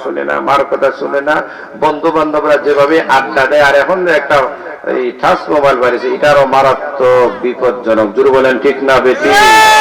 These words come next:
আমাদের কিশোর কিশোরী, আমাদের উটনি বয়সের এই বাচ্চাদেরকে বিপদ, বিপদগামী করার জন্য এই সমস্ত নাস্তিক মোরতাদদের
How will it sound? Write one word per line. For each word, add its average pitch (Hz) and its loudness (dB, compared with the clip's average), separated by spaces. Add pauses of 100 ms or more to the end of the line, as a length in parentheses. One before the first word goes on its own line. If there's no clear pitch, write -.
(560)
আমাদের 180 2
কিশোর 190 -2
কিশোরী, 175 0
আমাদের 156 2 (100)
উটনি 170 -2
বয়সের 156 2
এই 190 0
বাচ্চাদেরকে 165 2 (300)
বিপদ, 208 2
বিপদগামী 214 0
করার 151 0
জন্য 165 -2 (280)
এই 143 -2 (100)
সমস্ত 160 -2
নাস্তিক 233 2
মোরতাদদের 349 2